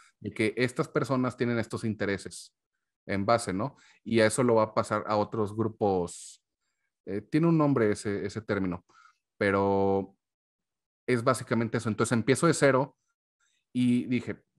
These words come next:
"Si se va a empezar la creación de contenido, el primer contenido es muy plano".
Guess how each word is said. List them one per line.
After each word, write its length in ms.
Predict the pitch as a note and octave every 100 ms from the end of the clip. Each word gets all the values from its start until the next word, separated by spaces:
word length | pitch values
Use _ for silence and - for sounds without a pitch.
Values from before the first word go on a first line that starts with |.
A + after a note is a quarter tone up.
| G#2+
"Si 260 | G#2+ A2+ A#2+
se 140 | B2+
va 80 | C3
a 40 |
empezar 340 | D#3+ F3+ E3 D#3+
la 100 | D#3+
creación 260 | C#3 C#3+
de 80 | D3+
contenido, 520 | D3 C3+ C3 A#2+ A2+ _ _ _ -
el 160 | A2+
primer 300 | A2+ C3+ D3+
contenido 600 | - F#3 E3 D3+ D#3 D3+ -
es 200 | C3+ B2
muy 160 | C#3+
plano". 500 | C#3 D3 C#3+ B2 G#2